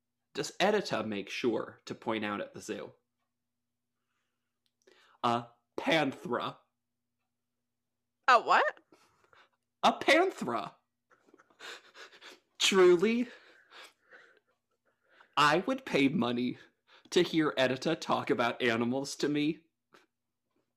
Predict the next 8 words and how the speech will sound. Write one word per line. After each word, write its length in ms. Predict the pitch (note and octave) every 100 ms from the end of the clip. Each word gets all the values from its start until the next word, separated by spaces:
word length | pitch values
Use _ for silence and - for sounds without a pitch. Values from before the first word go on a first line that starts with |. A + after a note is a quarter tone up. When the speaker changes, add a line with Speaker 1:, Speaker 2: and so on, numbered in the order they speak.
| _ _ - - - _ _ _
Speaker 1:
And 180 | E3 F3+
just 180 | F3 F#3
the 100 | A#3+
fact 340 | A#3+ D#3+ D3 -
that 200 | E3 -
she 200 | - E3
says, 540 | - C3+ C3 B2+ - _ _ _ _ _ _
like, 320 | C3+ D#3+ -